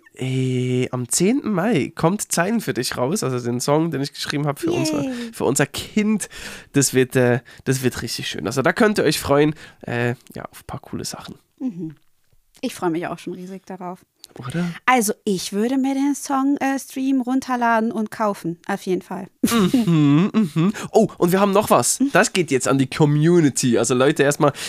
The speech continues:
Speaker 1: schön, dass ihr uns jetzt immer noch zuhört. Das ist Folge sieben und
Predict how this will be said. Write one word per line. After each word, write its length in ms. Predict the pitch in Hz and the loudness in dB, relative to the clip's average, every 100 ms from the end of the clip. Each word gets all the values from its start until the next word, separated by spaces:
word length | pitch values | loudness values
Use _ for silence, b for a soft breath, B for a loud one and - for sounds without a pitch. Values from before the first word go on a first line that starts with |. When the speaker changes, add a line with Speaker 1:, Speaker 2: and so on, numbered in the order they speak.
| B | B
Speaker 1:
schön, 240 | - 165 | 2 4
dass 140 | 170 170 | 4 4
ihr 60 | |
uns 120 | 165 | 4
jetzt 200 | 151 151 | 4 2
immer 180 | - 185 | 2 4
noch 140 | 180 - | 4 2
zuhört. 500 | 202 208 175 90 139 | -2 2 2 0 -2
Das 140 | - | -4
ist 80 | 143 | 0
Folge 320 | 175 170 147 | 2 2 0
sieben 360 | - 170 190 156 | -2 -2 -2 0
und 240 | 131 | 0